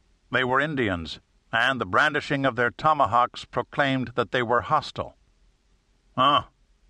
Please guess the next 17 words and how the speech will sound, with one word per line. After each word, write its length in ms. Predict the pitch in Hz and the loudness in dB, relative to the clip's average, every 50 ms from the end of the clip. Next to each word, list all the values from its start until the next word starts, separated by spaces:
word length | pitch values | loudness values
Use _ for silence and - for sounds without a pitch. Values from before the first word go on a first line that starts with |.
| _ _ - | _ _ -4
grunted 380 | 104 113 123 117 107 113 113 107 | 0 2 2 2 0 -4 -6 -6
the 80 | 110 | -8
taller 380 | 95 - 117 110 107 104 101 98 | -4 0 0 0 2 2 0 -2
savage, 580 | - - 110 95 92 90 98 101 - - - _ _ _ _ _ _ _ _ _ - | -2 -2 -2 -2 -2 -2 -4 -6 -8 -12 -20 _ _ _ _ _ _ _ _ _ -4
as 160 | 123 120 104 | -4 -4 -2
he 80 | 110 127 | 0 0
looked 300 | 131 135 - - 131 110 | 0 -2 -2 -4 -4 -2
down 240 | 120 123 123 123 123 | 0 2 2 0 -2
upon 300 | 113 - 117 117 117 117 | -2 -2 -2 -2 0 0
the 80 | 113 | -2
defenseless, 600 | 110 113 - 123 117 107 - - 113 107 104 - - | -4 -2 -2 -4 -4 -4 -6 -8 -6 -6 -6 -8 -12
frightened 640 | - - - 107 101 92 - 92 92 90 87 87 | -12 -6 -4 -4 -4 -4 -6 -12 -12 -10 -10 -8
group. 420 | 90 95 104 92 82 - - - _ _ _ _ _ _ _ _ _ _ _ _ _ _ _ _ _ _ | -4 -4 -4 -4 -4 -8 -16 -20 _ _ _ _ _ _ _ _ _ _ _ _ _ _ _ _ _ _
As 300 | - 127 135 170 170 131 | -2 0 2 2 0 0
the 80 | 120 160 | 0 0
menacing 480 | 156 165 170 170 143 - 165 156 151 123 | 0 0 0 0 -2 -2 -2 -2 -2 -2
figures 560 | - 151 151 131 113 123 127 127 131 - | -2 -2 -2 -2 0 0 0 0 0 -2